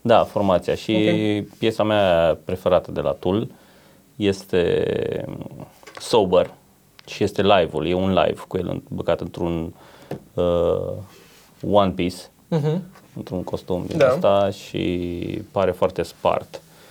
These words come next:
Speaker 1: <clears throat> Și... Mie îmi place de, de tipul ăsta. Am fost, uh, chiar la prima dată când am fost la, um, ăsta cum se numește, mă?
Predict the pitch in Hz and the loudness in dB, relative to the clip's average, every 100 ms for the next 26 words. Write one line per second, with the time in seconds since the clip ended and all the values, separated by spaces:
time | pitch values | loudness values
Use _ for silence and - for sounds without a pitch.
0 | - - - - - - - - - _ | -20 -20 -20 -20 -20 -20 -20 -20 -20 _
1 | _ - - - - 190 151 131 110 - | _ -14 -14 -2 2 4 6 4 0 -4
2 | - - - 131 123 120 120 117 113 113 | -4 -4 0 2 4 6 4 6 6 4
3 | 110 110 - - - _ _ _ _ _ | 2 -2 -12 -20 -20 _ _ _ _ _
4 | _ _ - 117 107 104 107 98 107 95 | _ _ -4 0 2 2 2 4 2 2
5 | 90 85 85 87 90 90 - - 95 92 | 0 2 2 2 -2 -6 -4 -2 -2 -2
6 | 90 - - 90 87 87 92 92 85 85 | -4 -6 -2 0 2 0 -2 -2 -2 0
7 | 85 87 87 - 92 87 87 82 - 82 | 0 0 0 -2 -2 -2 -2 -6 -6 -4
8 | 87 87 85 80 80 80 80 82 - - | 0 0 -2 -4 -8 -10 -12 -12 -12 -14
9 | - 104 - - - - 92 - 90 87 | -14 -18 -16 -14 -12 -8 -8 -6 -6 -6
10 | 92 | -8